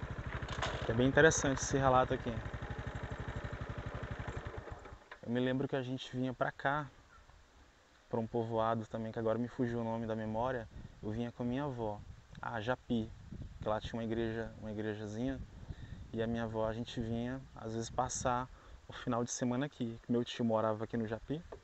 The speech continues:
e lá tinha, dentro da propriedade dessa localidade, tinha uma,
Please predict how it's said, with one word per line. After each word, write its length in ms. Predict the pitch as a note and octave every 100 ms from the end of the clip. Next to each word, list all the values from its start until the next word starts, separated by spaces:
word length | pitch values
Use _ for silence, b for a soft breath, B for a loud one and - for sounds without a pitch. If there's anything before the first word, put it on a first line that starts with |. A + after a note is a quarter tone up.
| - -
e 40 | G#2+
lá 160 | G#2+
tinha, 340 | - - A#2 A2
dentro 160 | A#2+
da 80 | C#3
propriedade 760 | - - A#2+ A2+ A2+ A2+ A#2 G2+ - - - - - -
dessa 180 | A2 A#2
localidade, 480 | - A2+ A2 A2
tinha 260 | A2+ - B2
uma, 360 | B2+ B2 A#2+